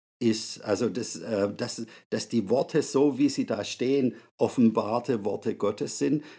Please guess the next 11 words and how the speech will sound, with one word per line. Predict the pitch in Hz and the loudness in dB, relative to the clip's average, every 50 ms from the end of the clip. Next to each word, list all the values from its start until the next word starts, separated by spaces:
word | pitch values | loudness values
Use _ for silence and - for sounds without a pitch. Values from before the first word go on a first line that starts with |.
| - - | -6 -4
Das | 175 180 - - | -2 -2 -2 -2
scheint | - 143 123 123 131 147 175 175 - - | 0 2 2 4 4 4 2 2 2 2
mir | 151 160 165 180 190 190 175 | 4 4 6 4 4 2 0
in | - 117 117 | 0 -2 -2
vielen | - - - - - 170 196 220 262 247 226 214 | -4 -4 -10 -8 -6 -2 0 2 4 4 4 2
Diskussionen | 151 139 - - - 127 110 117 117 123 123 143 160 160 165 165 160 156 | 2 -2 -4 -6 -8 -6 -2 0 2 2 2 2 2 2 2 2 0 0
und | - - 101 - | -2 -2 -4 -4
Spannungen, | - - - - - 151 165 175 170 156 156 151 151 147 | -6 -8 -4 -2 -2 0 2 4 4 4 4 4 2 2
die | 139 139 123 | 0 -2 -2
da | - 113 - | 0 0 2
auftreten, | - - 127 131 - - - - - 131 135 135 - - 135 135 135 | 2 2 0 0 -2 -6 -8 -4 -2 0 0 0 2 4 4 4 4